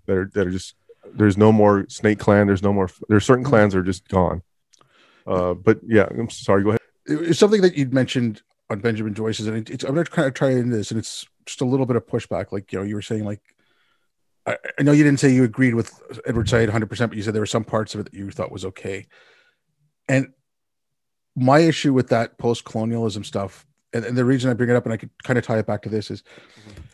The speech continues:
Speaker 2: so a lot of the stuff Edward Said got, okay, and, and the same thing with Fritz Fanon, like, Frantz Fanon. I, I, no, I just ca-, do not like Fanon. Um,
Speaker 1: Yeah, I know. Uh, I'm,
Speaker 2: uh,
Speaker 1: when I said that, I was
Speaker 2: uh,
Speaker 1: like, I was thinking,
Speaker 2: yeah,
Speaker 1: "Should I
Speaker 2: yeah.
Speaker 1: say this?"
Speaker 2: No, no, no,
Speaker 1: Because
Speaker 2: no,
Speaker 1: I, I
Speaker 2: no.
Speaker 1: know.
Speaker 2: Look, I'm,
Speaker 1: Yeah.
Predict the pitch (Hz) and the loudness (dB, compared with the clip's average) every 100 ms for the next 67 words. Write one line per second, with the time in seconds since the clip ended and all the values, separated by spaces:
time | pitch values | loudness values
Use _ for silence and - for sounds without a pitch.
0 | _ _ - 131 135 208 233 185 160 143 | _ _ -6 0 4 4 6 4 4 2
1 | 143 135 120 120 110 87 113 104 101 120 | 2 0 0 0 -2 -6 -6 -8 -6 -6
2 | 123 127 120 131 123 110 - 110 - 104 | -4 -4 0 0 0 -2 -4 -6 -4 -6
3 | 95 - 98 - 110 - 98 101 101 101 | -6 -8 -8 -6 -6 -6 -10 -10 -10 -10
4 | 98 104 - 101 101 107 101 - _ - | -12 -14 -10 -8 -8 -10 -14 -16 _ -20
5 | _ _ _ _ _ - - _ _ _ | _ _ _ _ _ -20 -20 _ _ _
6 | _ _ 117 110 104 104 107 - 101 101 | _ _ -4 -4 -4 -8 -8 -8 -6 -8
7 | 92 - _ _ - 113 123 123 117 98 | -12 -16 _ _ 0 6 8 8 6 4
8 | - 120 110 127 127 117 123 135 - 143 | 4 4 4 0 -2 2 4 4 4 6
9 | 117 98 110 104 101 - 107 92 107 98 | 6 6 4 4 -2 -2 -6 -4 -6 0
10 | 170 185 160 - 131 139 185 254 254 254 | 4 4 4 -2 0 6 10 10 10 10
11 | 247 202 170 185 170 175 156 160 | 10 10 10 8 6 4 6 6